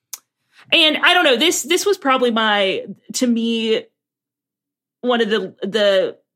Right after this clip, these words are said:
probably the least interesting kind of, like, duo to read about. Um, Horsehair Girl, I felt bad for her because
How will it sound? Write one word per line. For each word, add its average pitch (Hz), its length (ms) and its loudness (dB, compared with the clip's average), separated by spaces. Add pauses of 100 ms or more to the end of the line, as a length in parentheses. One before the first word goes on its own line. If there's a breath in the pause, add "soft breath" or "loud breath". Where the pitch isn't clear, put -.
(140)
probably 247 260 0
the 208 120 -2
least 190 320 -4
interesting 190 840 -4
kind 180 240 -6
of, 175 120 -4
like, 170 220 -8
duo 175 320 -2
to 190 160 -10
read 175 200 -6
about. 208 540 0
Um, 185 260 0
Horsehair 285 420 0
Girl, 220 340 2
I 208 100 2
felt 285 220 -2
bad 214 260 2
for 214 120 -6
her 196 180 -2
because 175 520 -4